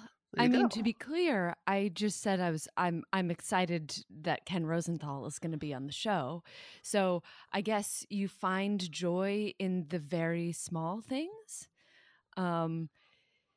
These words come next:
Speaker 2: s-, yeah, I mean, it's true that I feel like every single week is thinking that you've hit rock bottom and looking up and seeing that the rock bottom that was last week is actually above you.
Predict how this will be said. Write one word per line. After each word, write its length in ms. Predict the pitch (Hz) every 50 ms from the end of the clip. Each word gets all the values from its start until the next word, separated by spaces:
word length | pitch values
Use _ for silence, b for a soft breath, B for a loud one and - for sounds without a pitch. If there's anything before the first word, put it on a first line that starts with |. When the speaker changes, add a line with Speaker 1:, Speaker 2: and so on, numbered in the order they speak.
| _ _ _ -
Speaker 2:
s-, 280 | - - - - - - _ _ - -
yeah, 540 | 202 208 220 254 277 269 240 208 170 156 170 - -
I 80 | 240 240
mean, 220 | 254 269 254 233 -
it's 200 | - - - -
true 280 | - - 311 330 320
that 140 | 254 214 196 185
I 100 | 180 180
feel 300 | - - - 196 185 175
like 360 | 175 170 170 170 - - - _ -
every 340 | 208 202 180 170 190 190 180
single 400 | - - 202 185 180 165 165 151
week 420 | 160 175 175 165 160 - - - - -
is 520 | - 180 165 156 156 156 147 - - - - - - _
thinking 360 | - 220 202 190 196 180 180 165
that 160 | 165 160 -
you've 160 | - 165 -
hit 180 | - 175 170 - -
rock 320 | 170 165 156 156 - -
bottom 480 | 160 160 160 160 156 156 143 139 139 139 -
and 200 | - 160 156 147
looking 380 | 160 165 160 - - 156 156 151
up 200 | 147 151 - - - -
and 280 | 160 151 147 147 147 -
seeing 580 | 180 - - - 196 175 170 160 156 151 147
that 220 | 143 156 143 - - - 156
the 180 | 151 165 151
rock 300 | 143 156 151 151 147 -
bottom 340 | - 151 151 143 147 147 151
that 140 | 147 143 131 - - - -
was 220 | 147 156 151 156 156
last 340 | 151 143 143 143 - -
week 260 | - 156 135 143 - 160
is 140 | 151 -
actually 640 | 165 143 139 135 - - - 160 - 143 143 147 143 139 -
above 340 | 165 143 151 147 143 139 -
you. 320 | 120 120 123 131 170 165